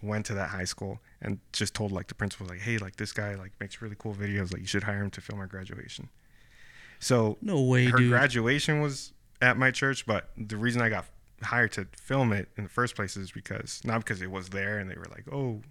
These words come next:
Speaker 1: you know, like,
Speaker 2: Yeah, yeah, yeah.
Speaker 1: "What videographers does the church have?" Like, it was, like, my friend who, uh, who suggested me to the principal.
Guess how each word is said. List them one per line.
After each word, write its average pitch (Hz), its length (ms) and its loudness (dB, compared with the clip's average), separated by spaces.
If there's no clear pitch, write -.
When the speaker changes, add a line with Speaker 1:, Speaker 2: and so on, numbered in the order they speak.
Speaker 1:
you 110 120 0
know, 95 80 -4
like, 92 240 -8
Speaker 2:
Yeah, 170 160 10
yeah, 123 220 10
yeah. 113 40 2
Speaker 1:
"What 123 140 10
videographers 113 600 4
does 98 140 0
the 95 60 -4
church 107 280 4
have?" 95 180 -2
Like, 101 180 4
it 107 80 4
was, 107 160 4
like, 95 200 -4
my 98 140 -4
friend 101 440 2
who, 104 220 4
uh, 87 320 0
who 110 140 -2
suggested 95 600 -4
me 101 300 0
to - 140 -6
the 90 80 -6
principal. 98 480 -10